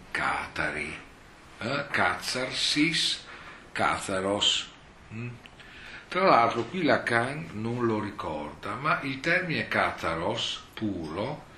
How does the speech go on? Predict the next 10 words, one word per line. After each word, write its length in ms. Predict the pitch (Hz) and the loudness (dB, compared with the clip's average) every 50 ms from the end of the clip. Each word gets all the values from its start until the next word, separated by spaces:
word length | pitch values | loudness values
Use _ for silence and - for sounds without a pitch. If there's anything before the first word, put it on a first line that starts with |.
| - - - - - | -20 -20 -20 -14 -10
in 220 | 139 139 139 139 | -6 -6 -4 0
tedesco 600 | - 180 170 123 107 95 95 98 - - - 151 | 2 4 4 6 6 4 4 4 2 2 2 0
diventa 560 | 135 117 104 101 95 101 104 101 - 120 - | 2 2 2 2 2 0 0 -2 -4 -6 -2
Ketza 720 | - - 101 87 82 - - - - - 82 73 - - - - - - - - - - - - - - - - - - - - - - - - - - - - | 0 2 2 2 0 -2 -6 -4 -2 0 0 0 0 -2 -6 -14 -18 -20 -20 -20 -20 -20 -20 -20 -20 -20 -20 -20 -20 -20 -20 -20 -20 -20 -20 -20 -20 -20 -6 2
e 220 | - 165 147 - - | 4 4 4 4 6
Ketza 640 | - 175 147 120 - - - - 151 156 170 180 | 6 8 8 6 4 2 0 2 4 6 6 6
diventa 560 | 165 165 160 135 135 123 113 110 101 101 - 117 | 6 6 4 6 6 6 6 6 4 2 2 2
in 160 | 113 113 113 | 2 2 2
tedesco 560 | - 165 156 117 90 87 85 - - - - - | 0 0 0 0 0 -2 -2 -4 -4 -6 -8 -8
l'eretico. 760 | 127 135 131 110 - - - - - - - - - - | -6 -6 -4 -4 -4 -6 -6 -8 -10 -12 -14 -14 -12 -14